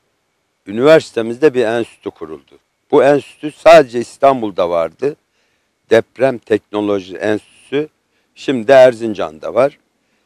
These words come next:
Enstitümüz de bu konularda incelemelerine devam ediyor ve hedefimiz Erzincan depremle birlikte yaşayan, depreme dayanıklı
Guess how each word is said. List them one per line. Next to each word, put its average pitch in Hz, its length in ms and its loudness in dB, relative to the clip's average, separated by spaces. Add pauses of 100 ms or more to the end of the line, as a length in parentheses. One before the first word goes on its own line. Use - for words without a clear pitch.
(100)
Enstitümüz 139 640 -4
de 110 140 0
bu 95 60 -8
konularda 95 600 -4
incelemelerine 87 960 -6
devam 123 380 4
ediyor 117 400 -6 (420)
ve 131 140 2
hedefimiz 127 720 0 (540)
Erzincan 123 720 0 (680)
depremle 127 760 0
birlikte 123 500 -2
yaşayan, 98 600 0
depreme 120 540 -2
dayanıklı 107 720 0